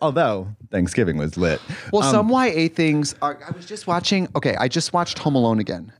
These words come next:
Speaker 2: And I went, "David, this movie is impressive because even though the primary character is a kid and the whole movie is through the lens of a kid, as an adult, I don't feel like I'm watching a kid's movie."
Speaker 1: Right, yeah.
Speaker 2: It's pretty amazing.
Speaker 1: Yeah.
Speaker 2: And then the Hunger Games movies, it did feel like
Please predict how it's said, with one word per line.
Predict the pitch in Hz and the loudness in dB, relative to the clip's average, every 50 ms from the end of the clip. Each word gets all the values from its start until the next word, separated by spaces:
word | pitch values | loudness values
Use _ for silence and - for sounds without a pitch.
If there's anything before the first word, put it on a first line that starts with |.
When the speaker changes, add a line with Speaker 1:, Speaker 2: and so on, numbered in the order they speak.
| - | -4
Speaker 2:
And | 139 143 | 0 2
I | 151 | 2
went, | 147 143 143 - - _ _ _ - | 2 2 0 0 -2 _ _ _ 0
"David, | 170 185 185 175 131 | 2 2 2 2 2
this | 147 139 - | 0 0 0
movie | 185 208 262 | 2 2 4
is | 247 - | 4 2
impressive | 156 - 139 143 160 - 160 120 | 0 0 0 0 0 0 0 0
because | 113 117 - 120 113 113 - | 0 -2 -2 -2 -4 -4 -2
even | - 151 151 190 | -2 0 2 4
though | 196 175 | 4 2
the | 135 127 | 2 0
primary | - - - 147 151 170 190 208 208 196 | -2 -2 -2 0 2 4 4 4 2 2
character | - - 156 147 147 - - 123 | 0 2 2 0 2 0 -2 -4
is | 110 | -4
a | 107 | -6
kid | - - - 147 123 101 - - - - _ _ _ _ _ _ - | -8 -4 -2 0 0 0 -2 -6 -12 -16 _ _ _ _ _ _ -2
and | 139 135 139 | 0 2 2
the | 131 | 2
whole | - 185 | 2 2
movie | 202 202 185 | 2 4 2
is | 165 - | 2 2
through | 143 123 | 2 2
the | 127 | 2
lens | 135 143 139 - | 2 2 2 0
of | 107 | -4
a | 110 | -4
kid, | - - 160 131 107 92 - - _ _ _ _ _ - | -2 0 0 0 0 0 -4 -12 _ _ _ _ _ -4
as | 131 131 139 | 0 2 4
an | 135 | 4
adult, | 131 123 117 - 147 170 175 131 - - _ _ _ _ _ - | 2 2 2 0 2 2 2 2 0 -2 _ _ _ _ _ -2
I | 123 131 | 0 2
don't | 117 123 110 98 - | 2 2 0 0 0
feel | 143 | 2
like | 135 139 - | 2 2 2
I'm | 127 110 | 2 0
watching | 98 98 - - 110 | 0 0 -2 -2 -4
a | 110 110 | -4 -2
kid's | - 160 185 180 160 | 0 0 0 2 2
movie." | 120 107 101 95 98 - | 0 0 0 -2 -8 -12
Speaker 1:
Right, | - 90 - - - | -14 -18 -18 -18 -18
yeah. | 87 80 - - - | -18 -20 -20 -20 -20
Speaker 2:
It's | - - | -10 -2
pretty | - 190 170 165 | 0 2 2 4
amazing. | 160 180 190 175 123 107 87 95 | 4 4 2 2 0 -2 -4 -6
Speaker 1:
Yeah. | 87 - - - - - | -8 -8 -8 -6 -2 0
Speaker 2:
And | 170 185 | 2 2
then | 190 185 | 2 2
the | 175 | 2
Hunger | 170 220 226 247 | 0 0 0 2
Games | 240 220 190 160 | 2 2 2 4
movies, | 170 147 143 135 127 - _ _ _ _ | 4 4 4 2 0 -4 _ _ _ _
it | - 139 147 - 131 120 | 0 0 0 0 0 0
did | 147 151 147 147 | 0 0 2 2
feel | - 160 143 | 2 2 4
like | 135 123 117 - - | 4 2 0 -2 -6